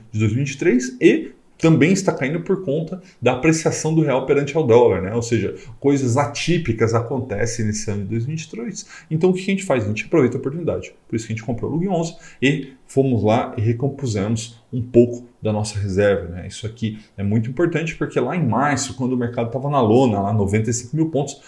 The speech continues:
a gente foi lá, tirou o dinheiro da nossa reserva, comprou ativos e é lógico que isso contribui muito pro nosso resultado. Mas agora a gente tem que seguir a nossa estratégia, porque a melhor estratégia é seguir a estratégia. Então, dessa forma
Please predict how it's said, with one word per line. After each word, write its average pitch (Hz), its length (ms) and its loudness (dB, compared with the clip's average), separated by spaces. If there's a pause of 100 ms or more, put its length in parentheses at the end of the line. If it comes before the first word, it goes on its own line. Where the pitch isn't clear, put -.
(140)
a - 60 -8
gente 117 120 -4
foi 123 120 2
lá, 131 160 2
tirou 147 580 8
o 185 40 6
dinheiro 156 420 2
da 156 60 -2
nossa 156 280 -6
reserva, 123 400 0 (320)
comprou 151 520 6
ativos 165 500 -2 (180)
e 170 60 4
é 156 40 10
lógico 139 300 6
que 127 100 0
isso 127 320 -2 (160)
contribui 127 480 2
muito 139 440 2
pro 143 100 -6
nosso 139 220 -6
resultado. 143 540 -4
Mas 117 180 -2
agora 117 360 2
a 139 60 -2
gente 147 240 -8
tem 165 140 -4
que 202 240 -2 (400)
seguir 147 340 6
a - 20 6
nossa 151 240 0
estratégia, 156 500 2
porque - 180 -10
a 92 60 -2
melhor 101 380 4
estratégia 135 760 0 (180)
é 117 400 6
seguir 107 280 0
a - 20 6
estratégia. 107 640 0 (200)
Então, 110 240 0
dessa 104 240 -2
forma 101 360 -4